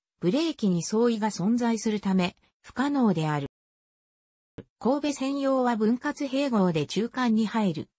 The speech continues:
先頭車に電気連結機を装備している。二千二百系からの編入車。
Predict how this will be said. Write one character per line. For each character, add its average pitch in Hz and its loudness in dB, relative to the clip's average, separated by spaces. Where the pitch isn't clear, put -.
先 285 -2
頭 269 0
車 202 -2
に 170 -2
電 240 0
気 269 -6
連 269 -2
結 - -6
機 202 0
を 165 0
装 277 -2
備 220 0
し - -6
て 175 -2
い 160 -2
る。 139 -4
二 202 0
千 311 -2
二 240 2
百 - -6
系 269 0
か 220 -2
ら 190 0
の 165 0
編 202 0
入 240 0
車。 - -8